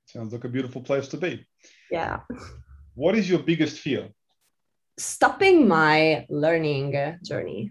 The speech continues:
Speaker 2: So not learning anything anymore.
Speaker 1: If you had a time machine where you are right now and you could step into it and travel back a few hundred years, who would you have liked to have met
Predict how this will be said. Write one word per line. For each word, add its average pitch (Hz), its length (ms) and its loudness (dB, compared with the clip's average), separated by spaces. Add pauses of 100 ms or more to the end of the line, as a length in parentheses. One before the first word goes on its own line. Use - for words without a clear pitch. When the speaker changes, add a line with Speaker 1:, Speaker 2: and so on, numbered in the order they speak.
(120)
Speaker 2:
So - 420 -6 (180)
not 170 240 -6
learning 151 340 -2
anything - 340 -8
anymore. 90 420 -10 (800)
Speaker 1:
If 139 140 -6
you 202 100 0
had 220 140 2
a 170 100 0
time 185 340 2
machine 139 680 -4
where 127 260 -2
you 127 180 0
are 123 180 4
right 120 280 2
now 123 260 -4
and 127 80 -4
you 135 80 -4
could 135 160 -10
step 151 320 0
into 139 300 -4
it 139 60 -6
and 120 120 -4
travel 139 300 2
back 123 260 0
a 131 60 -8
few 127 200 -8
hundred 123 360 -4
years, 123 480 -2 (680)
who 226 100 0
would 285 180 -2
you 247 60 0
have 175 100 0
liked 170 340 2
to 147 100 -4
have 117 180 -4
met 143 280 0